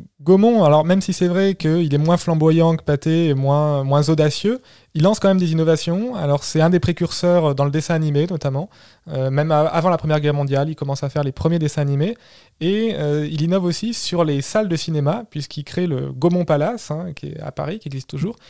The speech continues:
qui était à l'époque la plus grande salle de cinéma du monde. Et c'était assez important, puisque, le, on l'a dit, le cinéma,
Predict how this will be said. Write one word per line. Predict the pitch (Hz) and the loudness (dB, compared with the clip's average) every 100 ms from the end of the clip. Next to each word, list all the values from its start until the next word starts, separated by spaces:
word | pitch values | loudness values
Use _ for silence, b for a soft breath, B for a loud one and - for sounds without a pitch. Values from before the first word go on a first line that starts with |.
| b b | b b
qui | - | -4
était | 156 | 2
à | 180 | 2
l'époque | 160 202 | 2 2
la | 156 | 2
plus | - | 2
grande | 180 180 | 2 2
salle | - 202 | 2 0
de | 170 | 0
cinéma | - 170 170 | 0 0 0
du | 160 | 0
monde. | 156 135 - b b b - | 0 -2 -8 b b b -8
Et | 143 | -6
c'était | - - 170 202 | -6 -4 -2 2
assez | 202 - | 0 2
important, | 202 185 185 214 262 | 0 0 0 -2 -4
puisque, | - 160 175 | -4 -6 -4
le, | 160 147 | -4 -4
on | 151 | -2
l'a | 147 | -4
dit, | 190 | -4
le | 180 | -6
cinéma, | - 156 156 180 185 | -4 -4 -2 -2 -2